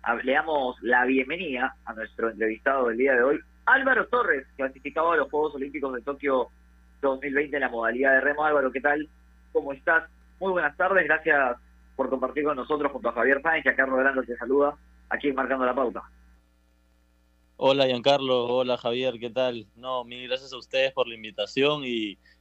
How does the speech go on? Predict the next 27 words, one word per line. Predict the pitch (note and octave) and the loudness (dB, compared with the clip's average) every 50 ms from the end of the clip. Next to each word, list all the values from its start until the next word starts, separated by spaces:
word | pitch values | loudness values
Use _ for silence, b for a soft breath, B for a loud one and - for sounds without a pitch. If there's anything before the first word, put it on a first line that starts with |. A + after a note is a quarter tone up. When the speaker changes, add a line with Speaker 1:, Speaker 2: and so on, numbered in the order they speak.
| _ - | _ -4
Speaker 2:
yo | G#2+ A#2 A#2+ | 0 0 0
muy | A#2+ B2 A#2+ | 2 0 0
contento | - B2+ A#2 A2+ G2+ B2 B2 A#2+ G#2 A#2+ | 0 0 -2 0 0 0 0 2 2 0
acá | A#2 G#2 A2 A#2 A#2+ A#2+ | 0 4 4 4 4 4
de | A#2+ A#2+ A#2 A2 G#2 - | 4 2 0 0 -2 -4
compartir | - G#2+ G#2+ F#2+ A2 G#2 F#2+ A2+ A#2 A#2+ | -8 -10 -6 -6 -6 -6 -4 -4 -4 -4
un | A#2+ A2 | -2 0
poco | A#2+ B2 G#2+ A#2+ A#2+ A#2+ A#2 A2 G#2 G2 G2 F#2 F#2+ G2+ | 0 0 2 2 2 2 2 0 0 -2 -4 -6 -6 -6
lo | G2+ G#2 | -6 -4
que | F#2 A2+ | -2 -2
es | A2 G#2+ | -4 -4
esta | A2+ G2+ - A#2 | -6 -2 -2 -2
experiencia, | A2+ - - A2+ G#2 F#2+ G#2+ A2 A2 G#2+ G#2 - A2+ G#2+ G2+ G2 F#2+ F#2 F2 - _ _ _ _ _ _ _ _ _ _ - | -2 0 -2 -2 -2 -2 -2 -6 -6 -6 -4 -2 2 2 2 2 2 -2 -4 -8 _ _ _ _ _ _ _ _ _ _ -6
eh, | G#2+ G2 F#2+ G2 F#2+ | -2 0 0 0 0
que | - | -2
estoy | G#2 - - A2+ A2+ | -2 0 2 2 2
viviendo | A2 G#2+ A2+ A#2 A#2 A2 G#2+ | 4 2 2 2 2 4 4
ahora, | G#2 G#2+ A2 A2+ A2 A2 G#2+ G#2 G2+ G2+ G2 F#2 | 4 6 4 4 4 2 2 2 2 2 0 -2
digamos, | - G2 G2 G2+ G2+ G#2+ A2 G2+ - | -2 -2 -2 -2 0 -2 -4 -6 0
camino | - G#2 G2+ G#2+ A2 A2+ A2+ A2+ A2+ | 0 0 0 0 -2 0 0 0 0
a, | G#2+ G2+ G2+ | 0 0 -2
a | - G#2+ G#2+ | -4 -6 -6
cumplir | F#2+ G#2+ G#2 G2 G#2 A2 A2+ A2 A2+ | -6 -8 -10 -8 -4 -2 -2 -2 -2
uno | A#2 A#2 A#2 | -6 -4 -6
de | A2+ | -6
mis | A2 G#2+ G2+ - | -8 -10 -14 -8
sueños. | - A#2+ A#2 A2+ G#2 G2 F#2+ - - - | 0 0 0 0 0 -6 -12 -14 -20 -20